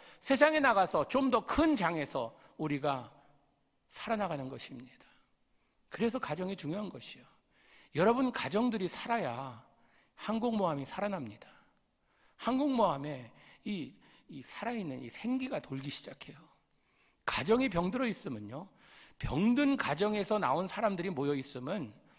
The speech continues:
역할을 제대로 못합니다. 그래서 제가 왜 이렇게 가정을 강조하는가 하면요, 하나님께서 교회를 세우시기 전에 제일 먼저 세우신 작은 공동체가 가정입니다. 교회 지도자 세울 때도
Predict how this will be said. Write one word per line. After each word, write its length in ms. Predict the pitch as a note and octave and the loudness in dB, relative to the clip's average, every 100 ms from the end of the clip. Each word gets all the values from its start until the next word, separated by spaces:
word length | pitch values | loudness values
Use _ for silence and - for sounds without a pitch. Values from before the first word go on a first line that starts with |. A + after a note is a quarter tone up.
| _ - _ | _ -20 _
역할을 380 | B2+ - G#3+ G3+ | -6 -2 -2 -2
제대로 280 | - D3+ D3+ | -2 -4 -4
못합니다. 680 | A#2+ - A3 F#3+ G#2 - - _ _ _ _ _ _ _ _ | -6 -8 -8 -8 -8 -18 -20 _ _ _ _ _ _ _ _
그래서 380 | - F3+ B3+ B3 | -2 0 2 0
제가 380 | A3+ F#3 C#3+ G2 | -2 -2 -2 -4
왜 140 | A2+ | -2
이렇게 400 | F3 C#4 D4+ - | 2 2 2 -2
가정을 420 | - D3+ E3+ F3+ | -2 0 0 0
강조하는가 640 | E3+ C#3 D#3 D#3+ C#3+ C3 A#2 | -2 -2 -2 -2 -4 -8 -10
하면요, 460 | A2 G#2+ D#3 C#3+ - - - - | -12 -10 -8 -8 -10 -20 -20 -16
하나님께서 800 | - A3+ C4+ C4+ B3+ G3 E3 C#3+ | -4 0 2 2 0 -2 -2 -4
교회를 400 | - D3 B3+ A#3+ | -4 -2 0 0
세우시기 500 | D3 A3+ B3 - E3 | 0 -2 -2 -2 -4
전에 360 | C#3+ B2+ B2+ A#2 | -6 -6 -6 -8
제일 420 | - C#3 C4 F4 | -6 -2 0 0
먼저 320 | F4 B3 G#3 | 0 0 0
세우신 480 | - B3+ G3+ - F3 - - - | -2 -2 -2 -2 -6 -8 -16 -12
작은 460 | - - G#3 A#3+ A#3 | -2 4 4 4 2
공동체가 720 | E3 G3 G3 F#3+ E3 D3+ C#3+ | 2 0 -2 -4 -4 -2 -2
가정입니다. 760 | - B2 G#3+ D#4+ F#3 - - - - _ _ _ _ _ _ _ - - - | -2 2 2 0 -4 -10 -18 -20 -20 _ _ _ _ _ _ _ -20 -16 0
교회 260 | F#3 D4+ | 4 6
지도자 380 | C#4+ A3+ D4 D4 | 4 4 6 6
세울 240 | A3 C4+ - | 6 4 4
때도 480 | G3+ F3+ A3+ D3 | 0 4 2 2